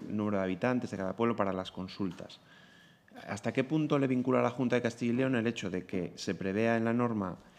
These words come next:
que haya un día de consulta a la semana para municipios de cincuenta y uno a cien habitantes? Es decir, usted dice, "Estamos vinculados por la ley, está garantizado por ley". ¿Qué ocurre cuando, qué ocurrirá cuando en un pueblo de setenta habitantes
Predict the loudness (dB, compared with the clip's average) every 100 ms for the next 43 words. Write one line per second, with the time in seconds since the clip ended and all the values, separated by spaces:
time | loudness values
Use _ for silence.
0 | -8 0 4 4 4 4 4 4 2 -2
1 | 0 -2 -2 -2 -2 -4 -2 0 2 2
2 | -2 -4 -2 0 -2 -2 -2 -2 -2 -6
3 | -6 -16 -4 -2 0 0 2 2 0 -2
4 | -2 -2 -2 -4 -6 -8 -12 -8 -6 -4
5 | -6 -6 -2 -2 -4 -10 -12 -6 -4 -2
6 | -4 -4 -6 -8 -10 -8 -6 -8 -10 -10
7 | -10 -10 -12 -14 -16 -16 -18 -16 0 2
8 | 2 -8 -4 -2 -2 -6 -6 -6 -6 -4
9 | -6 -10 -14 -6 -6 -4 -6 -6 -8 -12
10 | -18 -12 -8 -6 -2 -2 0 0 -2 -2
11 | -4 -4 -8 -10 -12 -10 -8 -6 -8 -10
12 | -10 -6 -4 -4 -4 -4 -4 -4 -8 -10